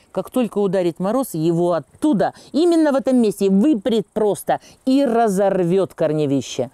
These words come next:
И погибнет ваш флокс. Глубина посадки не менее двадцати пяти сантиметров, потому что пять у нас там удобрение. Запомнили? Молодцы. Посмотрите, какие цвета изумительные. А этот какой, боже мой,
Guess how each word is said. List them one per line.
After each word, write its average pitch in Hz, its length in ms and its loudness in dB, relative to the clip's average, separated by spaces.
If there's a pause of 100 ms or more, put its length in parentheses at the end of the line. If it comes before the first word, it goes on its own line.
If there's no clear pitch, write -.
(200)
И 185 100 -2
погибнет 190 540 -2
ваш 190 160 -6
флокс. - 400 -8 (180)
Глубина 151 480 -2
посадки 247 600 -4 (180)
не 160 180 -2
менее 175 460 0
двадцати 156 720 -4
пяти 160 460 -4
сантиметров, 135 720 -4 (220)
потому 147 280 -4
что - 180 -6
пять 294 380 -4
у 185 80 -2
нас 165 240 -4
там 160 280 -4
удобрение. 127 640 -2 (400)
Запомнили? 165 760 0 (200)
Молодцы. 170 540 -4 (220)
Посмотрите, 220 400 -4
какие 180 280 -2
цвета 151 560 -4
изумительные. 127 800 -6 (300)
А 233 160 -6
этот 277 400 -6
какой, 254 460 -6 (320)
боже 302 480 0
мой, 302 500 -2